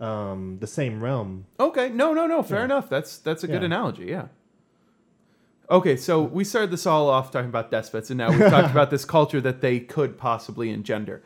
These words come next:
Speaker 1: Yeah.
Speaker 2: So, so this, this is what we have so far. Uh, uh, scientists will end up having to work at the beck and call of the despot, because the despot's gonna be the one who controls all of the money, and they control the entire country and can kill you at a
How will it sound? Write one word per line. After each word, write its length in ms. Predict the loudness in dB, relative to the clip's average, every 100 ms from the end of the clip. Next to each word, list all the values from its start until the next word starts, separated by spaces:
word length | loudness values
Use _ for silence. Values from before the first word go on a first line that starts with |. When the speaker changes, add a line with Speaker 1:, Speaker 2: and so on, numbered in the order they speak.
| _
Speaker 1:
Yeah. 180 | -8 -8 -10
Speaker 2:
So, 500 | 0 4 6 4 0 -14 _
so 180 | 2 6
this, 260 | 6 4
this 300 | -2 0 0
is 580 | -2 -6 -6 -10 -14 -16 _ _
what 220 | 0 2
we 100 | 4
have 220 | 4 4 2
so 200 | 0 0
far. 300 | 2 2 4
Uh, 200 | 2 -2 -6 -2
uh, 120 | 0 -2 -8 _ _
scientists 720 | -14 -4 -2 0 0 -2 -2 -2
will 180 | -2 0
end 180 | 0
up 100 | -2
having 440 | -2 -2 0 0 -4
to 100 | -4
work 340 | 0 0 -2 -6 -2
at 440 | -2 -4 -10 -20 _ _ _ _ _
the 220 | -6 -4
beck 320 | 2 2 2 0
and 120 | -4
call 400 | 0 2 0 0
of 240 | -2 -2 -6
the 80 |
despot, 440 | -8 -10 -14 -20 -20 _
because 440 | -8 -2 -2 -2 -6
the 120 | -4
despot's 380 | -2 -2 -4 -6
gonna 200 | -4 -6 -10 _ _ -12
be 160 | -6 -2
the 100 | -2
one 160 | 0 -2
who 140 | -2
controls 480 | -4 -4 0 2 0
all 260 | -2 0 0
of 100 | -2
the 80 | 0
money, 240 | 0 0
and 80 | -4
they 80 | -6
control 500 | -8 -4 -4 -4 -6
the 100 | -8
entire 260 | -6 -6 -6
country 320 | -6 -8 -8
and 100 | -8
can 160 | -10
kill 240 | -10 -4 -4
you 160 | 0
at 100 | 0
a 80 | -2